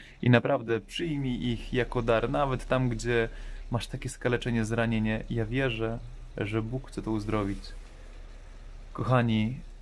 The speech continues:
niech was dobry Bóg błogosławi, pomoże wam tworzyć relacje, niech was uzdrawia i będzie z wami nieustannie obecny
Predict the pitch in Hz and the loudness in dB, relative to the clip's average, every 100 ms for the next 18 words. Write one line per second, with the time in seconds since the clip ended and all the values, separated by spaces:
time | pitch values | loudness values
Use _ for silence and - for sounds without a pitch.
0 | - 120 110 113 113 135 135 120 120 117 | -2 0 2 2 2 2 2 2 0 0
1 | 120 117 113 131 123 117 120 123 110 117 | 0 -2 2 2 4 2 2 2 2 0
2 | 110 - 135 113 123 117 113 110 120 117 | 0 0 2 2 6 6 6 4 0 0
3 | 107 110 - - 110 131 127 120 117 117 | 2 0 0 -4 4 8 10 8 4 4
4 | 131 127 113 120 117 110 - 113 110 104 | 2 2 4 4 4 2 4 4 6 4
5 | 104 - 104 | 2 2 2